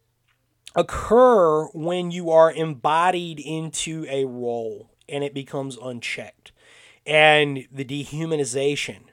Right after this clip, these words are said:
that occurs. And, you know, on a personal level, you find yourself succumbing to this when you ride the emotional roller coaster that is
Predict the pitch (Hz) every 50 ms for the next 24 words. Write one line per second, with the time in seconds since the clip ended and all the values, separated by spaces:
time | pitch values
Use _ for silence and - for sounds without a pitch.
0 | _ _ _ 131 123 120 120 107 107 - - - 127 110 101 - - _ - -
1 | - - - - 143 156 156 156 156 151 147 143 143 151 143 135 135 135 139 120
2 | - - 185 202 196 - - 160 135 127 135 165 208 233 175 147 131 120 - _
3 | - - - - - _ _ _ _ _ _ _ _ _ 127 151 143 131 127 143
4 | 196 233 - - - - 226 262 330 359 349 302 247 202 165 - - - 214 202
5 | 196 185 - - - - 143 - - - - - 175 175 170 165 151 139 131 120
6 | 120 - - 123 113 110 104 107 110 110 110 104 104 - - - - - - _
7 | _ _ _ _ _ _ _ _ - 131 143 156 156 151 151 143 160 170 165 143
8 | 131 143 143 156 160 160 156 139 139 135 127 123 131 135 139 135 - - 147 127
9 | 123 113 120 123 123 127 120 - - 135 117 110 - - - 110 107 101 110 117
10 | 120 113 98 123 127 123 123 117 113 107 104 -